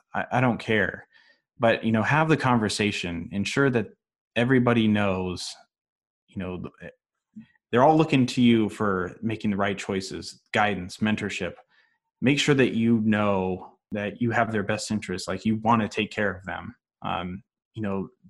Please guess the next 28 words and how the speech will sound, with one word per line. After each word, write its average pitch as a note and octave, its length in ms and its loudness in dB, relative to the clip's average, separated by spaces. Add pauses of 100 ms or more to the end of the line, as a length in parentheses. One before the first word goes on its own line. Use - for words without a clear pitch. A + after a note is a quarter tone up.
(120)
be C#3 120 6
that C#3 120 4
example. G#2+ 460 -2
Talk - 260 -2
about C3+ 240 0
your A#2 100 0
personal, G2+ 760 0 (460)
you A#2 80 0
know, A2 60 2
struggles A2+ 420 0
with G#2+ 140 -2
mental G2+ 260 -2
health. F#2+ 340 -2
You G2+ 100 -6
know, G2 180 -4
if G2 180 -4
you've B2+ 320 2 (180)
gotten B2 300 2
treatment, B2 500 2 (100)
you C3 120 0
know, A#2+ 80 2
share F#3 280 0
about A#2+ 260 2
that G2 160 0
if F#2+ 140 -6
you're G2+ 100 -2
willing F2+ 320 -6
to. F2+ 280 -10